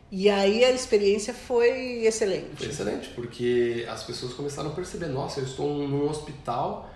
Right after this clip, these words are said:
Speaker 2: e não é uma lanchonete, é um café premium. Eu tô tomando qualidade pelo mesmo preço." Então, é a nossa sacada de democratizar o café mesmo especial em todos os ambientes, não só em shoppings A B ou só em ambientes A B,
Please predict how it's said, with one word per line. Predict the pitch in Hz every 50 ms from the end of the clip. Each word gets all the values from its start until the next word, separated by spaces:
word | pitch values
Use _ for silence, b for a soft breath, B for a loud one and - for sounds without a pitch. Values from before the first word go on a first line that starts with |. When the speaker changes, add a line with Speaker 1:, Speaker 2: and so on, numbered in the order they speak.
| B B B B B -
Speaker 2:
e | 196
não | 202 208 190
é | 185
uma | 202 - 190
lanchonete, | 170 156 151 131 - 147 131 120 110 101 - - - - - 110
é |
um | 131 131
café | 135 151 139 - - 143 - - - -
premium. | 165 170 190 214 208 165 131 - - - - - - - - - - -
Eu | -
tô | -
tomando | - 143 143 151 160 156
qualidade | - 180 180 175 143 135 135 - - -
pelo | - 220 214 196
mesmo | 185 202 202 - -
preço." | 165 170 180 - - - - B B B B B B B B
Então, | 135 131 123 - 135 143 147 - - - -
é | 131
a | 127 127
nossa | 135 143 139 139 139
sacada | - - - - - 175 175 165 147
de | 135 131
democratizar | 127 139 143 135 - - - - - - 135 120 120 123 127 127
o | -
café | - 123 - - - 123 120
mesmo | 117 117 113 110 113
especial | 110 - - - - - - - 127 123 - 104 - B B B B B B B
em | - -
todos | - 214 196 180 175
os | 185 196
ambientes, | 208 226 208 190 185 - - - -
não | 139 156 170
só | 160 - 156 151
em | 147 143 139 135 127 120
shoppings | - - - - 127 127 127 123 113 113
A | 120
B | 123 120 123 131 131 135 - B B B B B B B B -
ou | - -
só | - - 131
em | 123 127
ambientes | 127 127 120 123 120 131 131 131 - 117
A | 113
B, | 110 110 104 104